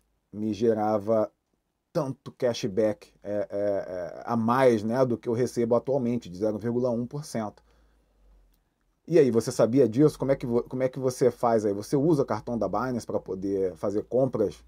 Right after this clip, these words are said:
né, eventualmente? Né, eu tenho usado pra poder justamente, é, digamos assim, é, me pagar,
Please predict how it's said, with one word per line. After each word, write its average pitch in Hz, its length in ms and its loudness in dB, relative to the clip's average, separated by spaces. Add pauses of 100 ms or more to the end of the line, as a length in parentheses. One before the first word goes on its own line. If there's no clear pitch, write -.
(120)
né, 95 460 -4
eventualmente? 110 800 -2 (440)
Né, 98 120 -4
eu 117 100 6
tenho 147 180 4
usado 131 380 4
pra 135 160 2
poder 131 300 4
justamente, 127 720 -2 (400)
é, 117 240 4
digamos 123 400 2
assim, 123 500 2 (220)
é, 117 320 2
me 139 220 2
pagar, 113 640 2